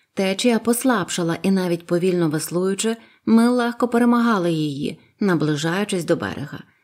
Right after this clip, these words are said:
Погано було тільки те, що ми стали бортом до Іспаньоли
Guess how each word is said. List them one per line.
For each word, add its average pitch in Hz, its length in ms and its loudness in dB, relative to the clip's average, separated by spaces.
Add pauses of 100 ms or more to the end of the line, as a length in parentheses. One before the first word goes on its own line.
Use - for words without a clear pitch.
(360)
Погано 277 360 4
було 220 220 4
тільки 208 360 0
те, 220 260 -4
що 226 160 -2
ми 190 120 -2
стали 190 340 -2
бортом 180 560 0
до 190 120 -2
Іспаньоли 202 840 -2